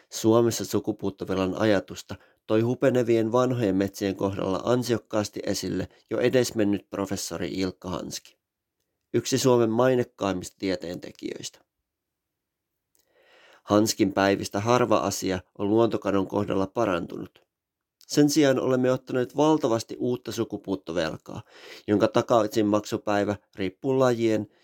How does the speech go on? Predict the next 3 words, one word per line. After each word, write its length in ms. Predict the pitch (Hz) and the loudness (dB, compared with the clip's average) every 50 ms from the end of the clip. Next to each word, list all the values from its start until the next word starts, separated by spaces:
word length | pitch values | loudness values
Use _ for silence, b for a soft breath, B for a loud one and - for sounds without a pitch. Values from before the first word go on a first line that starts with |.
| b b | b b
ja 100 | - 82 | -8 -6
ekosysteemien 920 | 92 104 - - 107 - 104 95 - _ - - 92 92 92 90 87 - - | -6 -4 -2 -4 -4 -2 -4 -6 -6 _ -8 -6 -4 -2 0 0 -2 -2 -2
ominaisuuksista. 960 | 80 87 90 85 - - - 90 - - - - - - - - - _ - | -4 -4 -4 -4 -6 -8 -10 -10 -12 -12 -14 -16 -16 -16 -16 -16 -18 _ -20